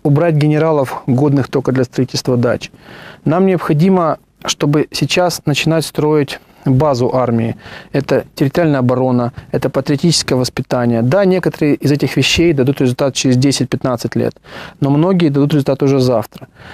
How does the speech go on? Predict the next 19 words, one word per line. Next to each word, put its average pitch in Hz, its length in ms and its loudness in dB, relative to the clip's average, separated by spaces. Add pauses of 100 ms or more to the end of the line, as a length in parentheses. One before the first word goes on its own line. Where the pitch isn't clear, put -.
(420)
А - 60 -4
что - 140 -2
касается 190 440 0
договориться, 175 640 2
когда 139 220 0
Путин 160 420 0
будет 151 260 2
понимать, 151 480 0
что - 220 -2
он 131 100 0
в - 80 -6 (100)
случае 160 360 2
чего 123 400 2
будет 143 340 2
иметь 147 220 2
дело 143 180 2
с - 140 -6
вооружённым 147 440 2
народом, 160 480 0